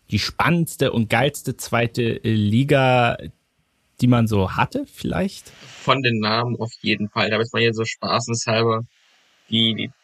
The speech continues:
Speaker 2: zweite Bundesliga zweitausendzehn, zweitausendelf offen. Wenn ich mir das hier <laughs> angucke, hm, ja, ist das schon ein dezent anderes Niveau.
Speaker 1: Lass mich raten, hat da
Speaker 2: Ja, also
Speaker 1: war
Speaker 2: Rot-Weiß Oberhausen,
Speaker 1: Ja.
Speaker 2: F S V Frankfurt und, äh,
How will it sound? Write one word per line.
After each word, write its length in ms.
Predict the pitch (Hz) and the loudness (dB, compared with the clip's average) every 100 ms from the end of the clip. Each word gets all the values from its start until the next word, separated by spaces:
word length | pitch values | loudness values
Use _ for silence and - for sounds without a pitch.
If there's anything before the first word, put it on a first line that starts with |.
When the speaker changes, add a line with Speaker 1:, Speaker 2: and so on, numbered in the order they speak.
| _ | _
Speaker 2:
zweite 300 | - 110 117 | -2 0 0
Bundesliga 640 | 113 120 120 113 - 113 110 | -4 -2 -4 -4 -6 -2 -2
zweitausendzehn, 960 | - 131 123 113 110 113 - - 123 127 | -4 -10 -2 -2 -2 -6 -8 -2 -2 -2
zweitausendelf 760 | 120 117 110 113 - 110 107 - | -4 -2 -2 -4 0 0 0 -6
offen. 340 | 113 127 139 _ _ _ _ _ - - | -8 -8 -12 _ _ _ _ _ -20 -4
Wenn 100 | 110 | 0
ich 60 | 117 | 2
mir 80 | 113 | 4
das 160 | 98 | 4
hier 160 | 117 101 | 4 -2
<laughs> 0 | |
angucke, 460 | 123 123 120 131 - _ _ _ - | -4 -4 -2 -4 -6 _ _ _ -2
hm, 280 | 113 123 117 _ _ _ _ - | 2 2 0 _ _ _ _ -6
ja, 260 | 98 110 113 _ _ _ _ - - - | -2 -2 -4 _ _ _ _ -20 -18 -2
ist 200 | 117 123 | -2 0
das 80 | 113 | -2
schon 280 | 127 117 113 | 0 0 0
ein 380 | 110 107 104 - | 0 -2 -6 -10
dezent 380 | - - 113 | -12 -2 -2
anderes 460 | - 110 113 110 - | -2 -4 -4 -6 -6
Niveau. 320 | 110 104 107 | -6 -4 0
Speaker 1:
Lass 220 | 117 117 - | 2 2 2
mich 240 | 117 - | -2 0
raten, 320 | 104 120 104 | 0 0 0
hat 120 | 113 | 0
da 120 | 127 123 | 4 4
Speaker 2:
Ja, 160 | 123 | 2
also 180 | 110 107 - - - | 0 -4 -8 -20 0
Speaker 1:
war 140 | 120 | 2
Speaker 2:
Rot-Weiß 380 | 127 - 127 123 | 2 2 2 2
Oberhausen, 760 | 123 143 127 120 127 131 131 127 | -4 0 2 2 0 -2 -6 0
Speaker 1:
Ja. 80 | 113 | 0
Speaker 2:
F 100 | 139 | 0
S 140 | 143 | -2
V 120 | 113 | -6
Frankfurt 680 | 110 - 107 139 - 120 120 _ | -6 -6 -6 -4 0 0 0 _
und, 520 | - 107 107 107 101 - | 0 2 2 0 -4 -6
äh, 300 | 107 98 95 | -2 -2 -2